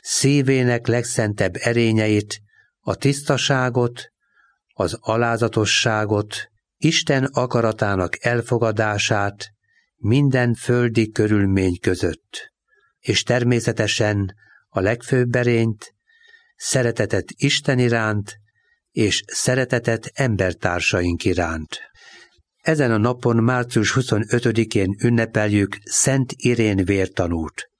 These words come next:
A kereszténység történetében Diokléciánus volt az a császár, kétszáznyolcvannégytől háromszázötig uralkodott, aki a legvéresebb és egyben a legutolsó keresztényüldözést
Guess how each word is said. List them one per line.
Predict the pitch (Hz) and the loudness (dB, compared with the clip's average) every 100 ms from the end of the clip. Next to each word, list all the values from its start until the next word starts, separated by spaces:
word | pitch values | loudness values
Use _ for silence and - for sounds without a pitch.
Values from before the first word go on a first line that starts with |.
| - | -10
A | - | -6
kereszténység | 123 180 185 - 143 123 - 95 - | 0 0 0 0 0 2 2 0 0
történetében | 127 127 - 120 117 120 113 107 107 104 104 - _ | -2 -2 0 0 2 2 0 0 0 0 -4 -12 _
Diokléciánus | 104 156 147 143 120 113 107 - 110 101 98 92 | 0 2 2 2 2 2 -2 0 0 2 0 0
volt | 107 117 104 | 0 0 0
az | - 107 | -2 -2
a | 101 | 0
császár, | - 101 98 95 117 110 120 127 - _ _ _ _ | 0 -2 -2 -2 -2 -2 0 -2 -4 _ _ _ _
kétszáznyolcvannégytől | 117 117 117 104 104 101 107 104 - 98 98 104 110 113 - 113 104 | -4 0 -2 0 0 2 0 0 -2 0 2 2 2 0 -2 0 0
háromszázötig | 98 110 110 101 92 104 92 92 - 110 107 101 90 | 0 0 0 0 0 -2 -2 -6 -2 -2 0 0 0
uralkodott, | 101 104 104 104 107 123 123 - - - _ | 0 2 0 0 0 0 -2 -16 -20 -20 _
aki | 135 123 127 | -6 0 0
a | 104 | 2
legvéresebb | 110 135 131 135 131 120 123 120 113 117 - _ _ _ _ | 2 2 2 2 2 0 0 0 -2 -4 -6 _ _ _ _
és | - 104 | 0 0
egyben | - 123 123 113 123 120 123 | 0 0 0 2 2 0 0
a | 127 | 0
legutolsó | 135 151 135 135 120 - 113 | 0 2 2 2 2 2 0
keresztényüldözést | 95 120 123 120 - 117 117 110 110 107 101 - | 0 0 0 -2 0 4 4 2 2 2 0 0